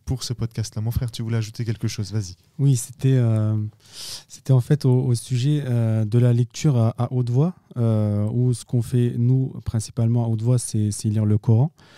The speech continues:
Speaker 2: Euh, du coup, lire, euh, lire à haute voix, en fait, ça, ça sert à, à contrôler,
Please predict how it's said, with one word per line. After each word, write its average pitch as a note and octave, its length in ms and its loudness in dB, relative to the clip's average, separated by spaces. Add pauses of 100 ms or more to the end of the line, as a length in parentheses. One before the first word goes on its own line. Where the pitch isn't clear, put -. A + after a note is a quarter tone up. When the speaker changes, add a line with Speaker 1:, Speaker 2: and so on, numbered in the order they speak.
(540)
Speaker 2:
Euh, A2 800 6
du G#2+ 140 2
coup, E3+ 200 4
lire, D3+ 260 8
euh, A#2 240 6
lire B2+ 300 4
à C3 40 6
haute B2+ 140 6
voix, D#3 140 4
en D3 40 6
fait, - 220 0
ça, A#2 240 2
ça - 220 2
sert C3+ 260 4
à, A2 260 4
à G#2+ 80 4
contrôler, D3 760 4